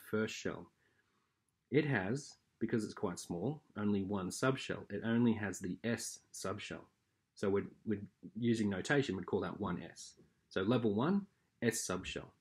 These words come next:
Now, if you have a look on the right here, we know that all of these orbitals can hold two electrons. So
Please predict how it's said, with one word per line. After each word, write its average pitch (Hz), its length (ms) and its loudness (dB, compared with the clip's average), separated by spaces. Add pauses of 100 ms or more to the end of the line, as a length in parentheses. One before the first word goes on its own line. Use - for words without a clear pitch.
(680)
Now, 107 140 4
if - 80 -2
you 113 80 4
have 101 80 0
a - 20 4
look 104 140 0
on 92 80 0
the 90 60 0
right 135 280 4
here, 98 240 0
we 101 140 2
know 117 260 6
that 107 240 2
all 135 240 10
of 139 100 8
these 110 440 4 (180)
orbitals 110 480 4
can 95 140 -2
hold 95 240 -2
two 98 200 0
electrons. 92 640 -4 (300)
So 107 360 6